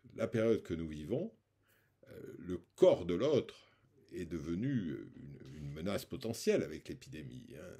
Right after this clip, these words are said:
Donc, euh, plus de serrage de main, plus de bises, euh, de-, même des problèmes dans certains couples. Enfin bon, voilà. Donc, euh, tout ce qui concerne, maintenant, nous sommes venus très habiles avec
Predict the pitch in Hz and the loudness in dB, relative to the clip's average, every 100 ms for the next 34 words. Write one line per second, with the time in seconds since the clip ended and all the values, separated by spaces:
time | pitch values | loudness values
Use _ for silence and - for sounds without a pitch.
0 | 50 57 55 - 50 - - - - - | -16 -16 -16 -16 -16 -18 -20 -20 -20 -20
1 | - - 95 80 80 - 80 71 76 - | -20 -8 -4 -2 -2 -4 -8 -6 -6 -4
2 | 80 90 110 117 117 107 - _ - 101 | -4 0 2 2 0 -2 -8 _ -4 -2
3 | 87 71 92 131 143 143 127 123 120 - | -2 -2 2 4 4 0 0 -2 -2 -14
4 | _ _ - 52 - - 69 67 65 65 | _ _ -16 -14 -14 -14 -10 -10 -10 -12
5 | 65 78 71 73 80 87 85 76 69 90 | -12 -10 -10 -8 -2 -2 0 -4 -6 -4
6 | 113 113 180 - 76 - 64 64 131 - | -2 0 -2 -2 -4 -8 -10 -10 -12 -16
7 | _ - _ - - - _ _ 92 73 | _ -20 _ -20 -20 -20 _ _ -4 -4
8 | - - 92 92 - - - - - _ | -6 -12 -8 -8 -10 -20 -20 -20 -20 _
9 | _ _ - - 55 - 50 - - - | _ _ -10 -10 -10 -12 -12 -14 -14 -4
10 | 165 131 - 101 - 104 - - - 76 | -2 -2 -6 -10 -4 -4 0 2 2 0
11 | 85 113 80 71 - 67 76 69 - - | -2 -2 -2 -6 -8 -6 -8 -10 -12 -10
12 | - 139 117 80 78 117 190 185 80 - | 0 6 6 6 0 0 0 -2 -4 -10
13 | - - 80 139 | -14 -6 -4 -4